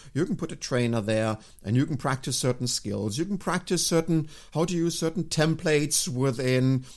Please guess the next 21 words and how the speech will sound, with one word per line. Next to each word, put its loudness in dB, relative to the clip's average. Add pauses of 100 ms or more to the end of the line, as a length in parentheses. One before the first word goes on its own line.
(140)
a 8
new 6
software. 0
You 6
can 0
practice 0
how 2
to 2 (280)
behave 4
in 0
a 0
certain 0
way 4
in 2
front -2
of -4
the -4
customer. -2
You 0
can -6
practice -4